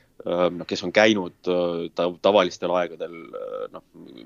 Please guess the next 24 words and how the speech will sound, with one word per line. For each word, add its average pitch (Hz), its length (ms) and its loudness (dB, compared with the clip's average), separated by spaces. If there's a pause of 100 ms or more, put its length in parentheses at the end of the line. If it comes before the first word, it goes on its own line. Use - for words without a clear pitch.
(300)
enamasti 98 720 4
ikkagi 85 320 -4
läheb 92 240 0
siin 85 240 -6
paar 98 240 8
tundi, 98 480 0
kui 92 140 -4
mitte - 220 -6
rohkem, 90 500 2
et, - 260 -20
äh, 85 240 0
selles 85 240 -4
vonklevas 87 400 0
sabast 92 320 2
läbi 95 240 4
saada. 82 320 -2 (640)
No 101 80 2
seekord, 113 560 4
äh, 87 540 2
noh, 87 180 -10
sisuliselt, 90 560 -2 (320)
ma 62 160 -2
ei 85 80 -2
tea, 87 160 8